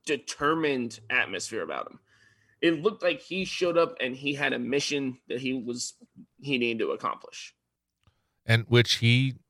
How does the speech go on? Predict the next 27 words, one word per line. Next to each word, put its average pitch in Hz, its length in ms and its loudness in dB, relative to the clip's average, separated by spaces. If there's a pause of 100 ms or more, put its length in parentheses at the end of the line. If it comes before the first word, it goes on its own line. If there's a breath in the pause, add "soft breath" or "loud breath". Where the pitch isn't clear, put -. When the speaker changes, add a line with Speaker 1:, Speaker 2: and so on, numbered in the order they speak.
(180)
Speaker 2:
he 101 140 2
was 131 200 6
doing 143 260 4
that, 76 140 -10 (580)
you 95 100 2
know, 92 240 0 (440)
with, 107 260 8 (800)
with 127 180 8
the 131 80 6
way 147 180 8
he 165 120 4
was 156 140 6
balling, 117 480 4 (540)
with 101 180 0
the 107 80 -2
way 107 760 6 (1400)
they 113 120 8
were 101 100 6
having 107 280 4
to, 104 520 4
to 101 180 -2
sit - 480 2
in 104 260 -2
the 101 420 4 (840)
little 117 200 8
bubble 104 340 6
there 104 380 6